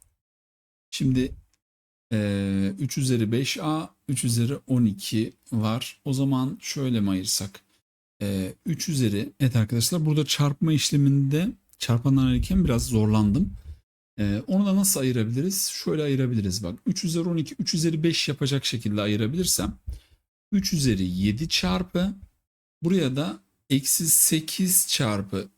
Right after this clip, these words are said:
üç üzeri beş şeklinde ayırırsak. Ne oluyor o zaman? Burası üçün karesi çarpı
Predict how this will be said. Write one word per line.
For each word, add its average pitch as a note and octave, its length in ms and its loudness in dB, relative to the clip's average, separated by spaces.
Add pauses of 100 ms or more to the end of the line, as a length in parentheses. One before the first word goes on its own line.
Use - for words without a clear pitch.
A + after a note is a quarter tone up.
üç G3 240 0
üzeri D3 420 0
beş D#3 220 0
şeklinde B2+ 460 -2
ayırırsak. A#2 640 -2 (720)
Ne D3+ 80 2
oluyor C#3+ 320 2
o G#2+ 40 0
zaman? D#3 360 0
Burası D#3+ 420 -2 (120)
üçün D#3+ 320 0
karesi C3 600 0 (720)
çarpı F#2+ 540 -4